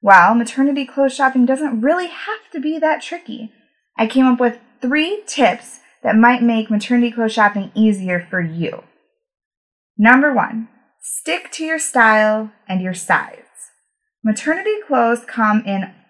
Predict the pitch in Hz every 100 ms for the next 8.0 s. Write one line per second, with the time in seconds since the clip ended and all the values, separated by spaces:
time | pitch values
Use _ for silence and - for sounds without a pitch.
0 | - 233 233 240 220 208 190 180 170 -
1 | 180 - 220 233 220 202 180 175 - -
2 | - - 170 165 185 - - - 214 -
3 | _ _ _ _ _ _ - 202 190 208
4 | 208 285 453 330 277 247 226 214 202 196
5 | 196 202 214 220 - 269 277 285 226 233
6 | 254 587 539 359 359 359 - - 294 277
7 | 247 240 220 220 226 220 208 180 165